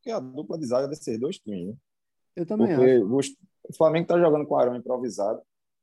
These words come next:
Speaker 1: E o Gustavo
Speaker 2: Arão nem
Speaker 1: Henrique não
Speaker 2: jogador
Speaker 1: é.
Speaker 2: é, né, bicho?
Speaker 1: <laughs>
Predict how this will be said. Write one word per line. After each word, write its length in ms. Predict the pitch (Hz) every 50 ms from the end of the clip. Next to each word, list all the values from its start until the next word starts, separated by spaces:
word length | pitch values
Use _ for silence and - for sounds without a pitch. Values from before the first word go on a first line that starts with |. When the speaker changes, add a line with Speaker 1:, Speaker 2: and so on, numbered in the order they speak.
| _ _ _ _ _ _ _ _ _ _ _ -
Speaker 1:
E 280 | 113 110 113 113 113 113
o 40 | 113
Gustavo 260 | 120 127 - 175 127
Speaker 2:
Arão 100 | - 220
nem 120 | 233 233 240
Speaker 1:
Henrique 120 | - 208
não 60 | 214 214
Speaker 2:
jogador 420 | 190 190 160 151 190 180 151 139
Speaker 1:
é. 40 | -
Speaker 2:
é, 20 | -
né, 100 | 156 135
bicho? 220 | 113 107 - _ _ _ _ _ _ _ _ _ _ _ _ _ _ _ _ _ _ -
Speaker 1:
<laughs> 1120 | 156 - - _ - 196 - - _ - 294 - - - - - - _ - 135 - -